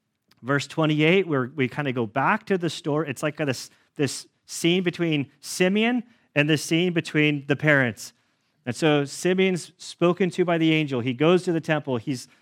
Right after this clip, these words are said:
anticipating the Messiah. Mary and Joseph, first-time parents, they don't have a clue about dedicating a child. They're just, like, walking in a temple, and all of a sudden this old guy comes and takes their ch-, their kid. This is, like, what, this is what happens.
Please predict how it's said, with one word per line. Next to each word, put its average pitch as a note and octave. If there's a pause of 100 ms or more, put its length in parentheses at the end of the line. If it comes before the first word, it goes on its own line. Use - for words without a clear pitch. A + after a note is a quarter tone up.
(340)
anticipating F3
the D#3
Messiah. C#3 (880)
Mary D3+
and D3+
Joseph, F#3 (540)
first-time E3
parents, F3+
they E3+
don't G3+
have C#3
a -
clue C#3
about B2+
dedicating C3
a B2
child. D3
They're D#3+
just, D#3
like, B2+
walking D#3
in D3
a C3+
temple, C#3+ (240)
and C#3+
all D#3+
of E3
a -
sudden E3+
this D3+
old F3
guy D#3
comes D3
and C3+
takes C#3
their C3
ch-, -
their C3+
kid. D3 (440)
This F3
is, A3+
like, G#3
what, G#3 (240)
this G#3+
is G#3+
what G3
happens. G3+